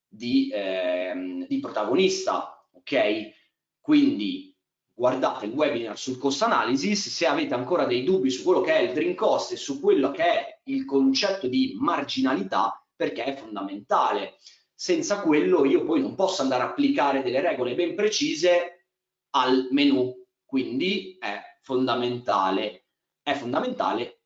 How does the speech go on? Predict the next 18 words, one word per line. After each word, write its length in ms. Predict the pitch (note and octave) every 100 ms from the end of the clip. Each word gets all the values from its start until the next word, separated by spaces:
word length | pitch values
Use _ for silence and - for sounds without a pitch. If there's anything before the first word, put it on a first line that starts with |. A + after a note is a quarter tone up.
| _
calcolare 720 | - G#3+ - G3+ F#3 - F#2+
la 120 | B2 C3+
marginalità 760 | D#3+ F3 - F3+ E3+ F#3+ G#2
dei 200 | G#2+ G#2+
miei 200 | A2+ A#2
drink, 380 | A2 G2+ G2+ -
che 180 | - D#3
vi 180 | D#3 D3
ricordo 560 | D#3 - D3 C3+ -
essere 840 | B2+ - - C3+ D3 C#3+ - - _ _ _ - _ _
il 600 | D#3+ D#3 B2+ G2 F#2 -
<coughs> 420 | - - - - - _ _ _ _ _ _ _ _ _ _
prezzo 500 | - C#3 E3+ - -
di 120 | B2 B2+
rivendita, 920 | C3 D3+ B2+ A#2 A#2 C#3+ A3+ D#4+ -
quindi 420 | G#2 F#2 - -
quello 320 | - C#3+ G#2+
che, 600 | F#2 B2+ G#2 - - -